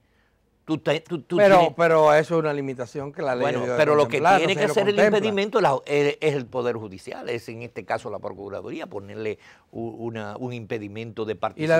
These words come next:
Speaker 1: participación.
Speaker 2: y la
Speaker 1: Y eso no es posible, porque todavía estamos en libre
Speaker 2: y la
Speaker 1: empresa.
Speaker 2: Dirección de Contratación de Obras Públicas.
Speaker 1: También, ahí entonces viene la limitante de la ley. Por eso, eh, con la construcción, el presidente creó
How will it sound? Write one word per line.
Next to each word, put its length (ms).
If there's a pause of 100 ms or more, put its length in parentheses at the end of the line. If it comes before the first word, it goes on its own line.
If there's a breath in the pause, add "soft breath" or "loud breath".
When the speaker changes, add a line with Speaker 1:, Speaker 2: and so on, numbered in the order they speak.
Speaker 1:
participación. 460
Speaker 2:
y 60
la 240
Speaker 1:
Y 60
eso 180
no 160
es 60
posible, 500 (240 loud breath)
porque 220
todavía 240
estamos 300
en 60
libre 220
Speaker 2:
y 40
la 80
Speaker 1:
empresa. 180
Speaker 2:
Dirección 420
de 80
Contratación 640
de 100
Obras 280
Públicas. 500 (380 soft breath)
Speaker 1:
También, 540
ahí 500
entonces 400
viene 640 (260)
la 280
limitante 720
de 80
la 120
ley. 280
Por 220
eso, 420 (420 soft breath)
eh, 380
con 420
la 140
construcción, 1120
el 160
presidente 800
creó 480